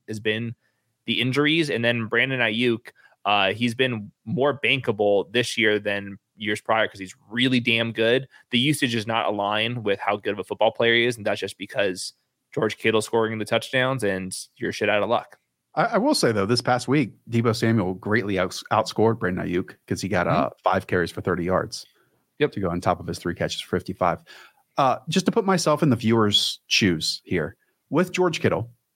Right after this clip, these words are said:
Speaker 2: since you drafted him, you just have to live with this, right? Like,
Speaker 1: Mm-hmm.
Speaker 2: there's no week that you can be like, "Uh, actually,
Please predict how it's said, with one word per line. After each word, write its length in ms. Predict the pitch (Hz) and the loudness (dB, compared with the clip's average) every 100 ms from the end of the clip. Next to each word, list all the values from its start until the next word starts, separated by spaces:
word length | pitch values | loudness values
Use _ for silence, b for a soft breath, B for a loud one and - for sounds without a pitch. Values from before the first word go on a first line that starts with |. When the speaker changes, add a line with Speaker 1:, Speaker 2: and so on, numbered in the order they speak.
| _ _ _ _ _ | _ _ _ _ _
Speaker 2:
since 260 | - 165 170 | -2 0 2
you 80 | 170 | 0
drafted 400 | 123 131 - 107 | 2 0 0 -2
him, 240 | 82 87 _ _ _ | -4 -8 _ _ _
you 100 | 135 | 0
just 140 | 196 | 2
have 100 | 233 | 2
to 80 | 226 | 2
live 240 | 160 185 208 | 2 2 2
with 140 | 117 | -2
this, 340 | - - - - _ | -6 -8 -10 -14 _
right? 240 | 104 160 - b b | 0 0 -4 b b
Like, 120 | - 143 | -2 2
Speaker 1:
Mm-hmm. 40 | |
Speaker 2:
there's 180 | 147 135 | 0 2
no 320 | 139 147 190 | 2 4 2
week 440 | 196 139 156 156 | 2 0 0 0
that 100 | 127 | 0
you 100 | 123 | 0
can 140 | 120 120 | 2 0
be 120 | 117 | 2
like, 280 | 107 101 - | 2 0 0
"Uh, 360 | 131 135 135 123 | 0 2 0 0
actually, 800 | 131 131 - 120 110 104 101 | 0 0 -2 0 2 0 -2